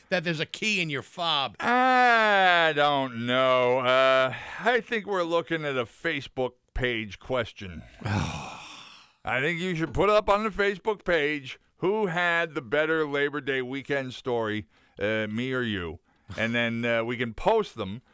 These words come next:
Speaker 2: on, uh, on Facebook for the people who weren't awake an hour ago,
Speaker 1: Uh-huh.
Speaker 2: and then they can, uh, they can decide.
Speaker 1: All right, that sounds a little bit complicated,
Speaker 2: No,
Speaker 1: to be
Speaker 2: it's
Speaker 1: honest.
Speaker 2: not at all. You've all, you've put up hundreds of, uh,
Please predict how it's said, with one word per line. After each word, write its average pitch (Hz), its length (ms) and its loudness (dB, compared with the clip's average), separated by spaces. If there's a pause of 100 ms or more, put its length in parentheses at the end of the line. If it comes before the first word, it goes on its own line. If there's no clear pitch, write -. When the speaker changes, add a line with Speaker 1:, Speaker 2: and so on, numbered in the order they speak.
(160)
Speaker 2:
on, 139 380 -2
uh, 135 340 0
on 180 300 -2
Facebook 120 640 -4
for 135 160 -8
the 120 80 -10
people 135 320 -6
who 127 100 -6
weren't 131 280 -2
awake 147 320 -2
an 117 100 -2
hour 95 300 -2
ago, 87 160 -4
Speaker 1:
Uh-huh. 113 480 0
Speaker 2:
and 147 120 -4
then 160 160 -6
they 185 160 -2
can, 185 280 -6
uh, 180 280 0
they 208 200 -2
can 185 140 -2
decide. 104 440 -4 (1120)
Speaker 1:
All 113 60 -2
right, 95 140 -4
that 131 180 2
sounds 120 300 -4
a 104 40 -4
little 127 440 0
bit 117 140 -2
complicated, 95 680 -4 (180)
Speaker 2:
No, 180 220 -2
Speaker 1:
to 175 60 2
be 208 80 2
Speaker 2:
it's - 80 0
Speaker 1:
honest. 190 80 2
Speaker 2:
not 190 100 2
at 185 60 0
all. 190 260 2
You've 143 240 -2
all, 175 320 2
you've 180 220 -10
put 196 180 0
up 165 140 0
hundreds 170 420 -2
of, 104 240 -6
uh, 104 340 2